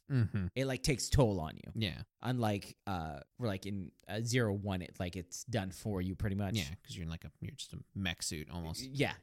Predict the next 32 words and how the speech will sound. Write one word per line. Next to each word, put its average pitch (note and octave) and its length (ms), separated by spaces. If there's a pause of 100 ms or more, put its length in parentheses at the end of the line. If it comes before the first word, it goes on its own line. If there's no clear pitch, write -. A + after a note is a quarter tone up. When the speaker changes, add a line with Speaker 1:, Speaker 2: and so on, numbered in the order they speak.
Speaker 2:
and G#2 160
it's - 120
like - 160
you're A2 60
just - 140
controlling E2 380
it. F#2+ 120
But G2 120 (440)
so D3+ 240
he, D#3+ 400
uh, G#2+ 320 (300)
he C3+ 80
throws E3+ 260
him D#3 100
down, A#2 420
and A#2+ 220
then, B2 460
yeah, G#2+ 300
the A#2 100
whistling, A2+ 580 (200)
and G#2+ 380
he's G#2+ 340
just G#2 200
like, G2 240
"What?" C#3 260 (240)
And, G#2+ 440 (120)
uh, E2+ 300 (220)
t-, - 80 (160)
uh, F2+ 280
Triceratops G#2 720
or F#2 120
Speaker 1:
Mm-hmm. F2+ 340